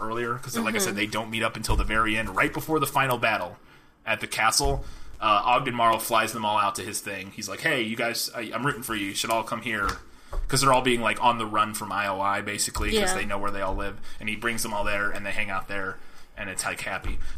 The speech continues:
Speaker 1: But I like them meeting up earlier and kind of the back and forth and the, the whole resistance thing. And,
Speaker 2: Mm-hmm.
Speaker 1: and I think it helps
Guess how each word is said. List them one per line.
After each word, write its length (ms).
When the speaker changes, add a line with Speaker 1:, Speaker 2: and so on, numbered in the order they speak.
Speaker 1:
But 220
I 60
like 200
them 120
meeting 220
up 120
earlier 460
and 240
kind 140
of 40
the 60
back 240
and 100
forth 320
and 140
the, 100
the 240
whole 220
resistance 560
thing. 320
And, 200
Speaker 2:
Mm-hmm. 1200
Speaker 1:
and 180
I 160
think 160
it 60
helps 560